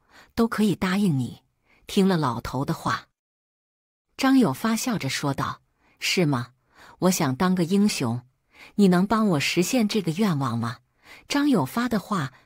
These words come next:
刚说完，老头就笑着说道：“难道英雄对你来说十分重要吗？你的这个要求听起来难，其实一点都不难。只要你心存善良之心，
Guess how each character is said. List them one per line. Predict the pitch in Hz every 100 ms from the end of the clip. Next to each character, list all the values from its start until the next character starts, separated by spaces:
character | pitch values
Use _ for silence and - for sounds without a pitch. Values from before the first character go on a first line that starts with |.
| _
刚 | 208 180
说 | 180 180
完， | 156 120 120 165 _ _ _ - _
老 | 196 165
头 | 156 160 165
就 | 202 202
笑 | - 285 220
着 | 139
说 | - 143
道 | 143 143 - _ _ _ - -
：“难 | 180 202
道 | 226 170 135 - _
英 | 277 302 302
雄 | - 175
对 | 240 269
你 | 156
来 | 135 131
说 | 156 - 180 180 - -
十 | - 190
分 | 214 294
重 | 294 302 175
要 | 143 123
吗？ | 120 120 _ _ _ _ _
你 | - 180
的 | 170
这 | 220
个 | 180
要 | 165 196 180
求 | - 147
听 | 143 - 214
起 | 208 139
来 | 127 139
难， | 131 120 135 _ _ _ _
其 | - 220
实 | - 165 170 - _
一 | 294 277
点 | 160 127 -
都 | 175
不 | 175 170
难。 | 131 117 131 - _ _ _ -
只 | 170
要 | 202 185
你 | 147
心 | - 196 190
存 | 165 139
善 | 160 - 196
良 | 143 131
之 | 175 233
心， | - 262 277